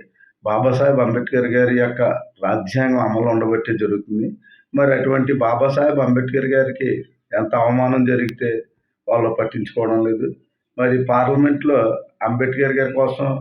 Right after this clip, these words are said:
రాహుల్ గాంధీ పెద్ద, పెద్ద ఎత్తున నేను ఉద్యమాలు చేస్తానని చెప్పి వాళ్ళ కార్యకర్తలు పిలిపించి అన్ని రాష్ట్రాల్లో కూడా అంబేద్కర్ విగ్రహాల వద్ద మరి నిరసన తెలియజేశారు.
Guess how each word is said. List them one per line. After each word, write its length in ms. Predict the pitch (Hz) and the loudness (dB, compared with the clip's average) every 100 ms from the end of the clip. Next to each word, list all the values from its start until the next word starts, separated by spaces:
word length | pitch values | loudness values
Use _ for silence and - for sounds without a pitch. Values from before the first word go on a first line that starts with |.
| - _ 104 | -10 _ -2
రాహుల్ 340 | 113 123 135 131 | 2 2 2 2
గాంధీ 300 | 131 127 127 131 | 2 2 0 -2
పెద్ద, 280 | 120 117 113 107 - - - | -4 0 0 0 -6 -8 -2
పెద్ద 260 | 110 123 131 | -2 0 0
ఎత్తున 220 | 131 131 123 110 - - _ _ _ - | 0 -2 -2 -4 -6 -14 _ _ _ -4
నేను 180 | 120 113 113 | -2 0 -2
ఉద్యమాలు 380 | 110 123 131 127 | 0 0 2 2
చేస్తానని 440 | 123 123 123 123 | 2 0 0 0
చెప్పి 220 | 120 123 113 | 0 -2 0
వాళ్ళ 200 | 113 113 110 | 0 0 -2
కార్యకర్తలు 520 | 113 120 123 127 123 110 | -2 -2 -4 -4 -4 -8
పిలిపించి 480 | 110 - - 113 98 - _ _ _ _ - 110 | -10 -12 -8 -6 -6 -10 _ _ _ _ -4 0
అన్ని 180 | 131 131 | 2 4
రాష్ట్రాల్లో 480 | 123 127 139 143 139 | 2 0 0 2 2
కూడా 200 | 127 127 123 | 2 2 2
అంబేద్కర్ 420 | 127 123 131 123 | -2 -2 0 0
విగ్రహాల 360 | 120 120 120 120 | 0 0 2 0
వద్ద 200 | 113 117 | 0 -2
మరి 300 | 110 107 107 | -2 -2 -2
నిరసన 320 | 110 - 131 | -2 -2 -4
తెలియజేశారు. 640 | 123 113 110 110 110 101 | -4 -4 -2 -4 -4 -12